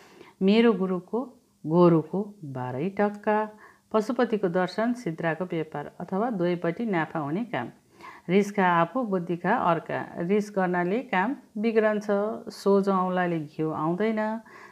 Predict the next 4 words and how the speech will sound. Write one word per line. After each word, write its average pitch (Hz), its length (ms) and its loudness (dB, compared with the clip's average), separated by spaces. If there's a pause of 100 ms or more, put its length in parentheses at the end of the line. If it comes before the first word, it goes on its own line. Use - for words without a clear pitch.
(100)
सिधा 202 380 0
भएर 170 440 -2
काम 165 420 -2 (400)
बनिँदैन, 190 840 2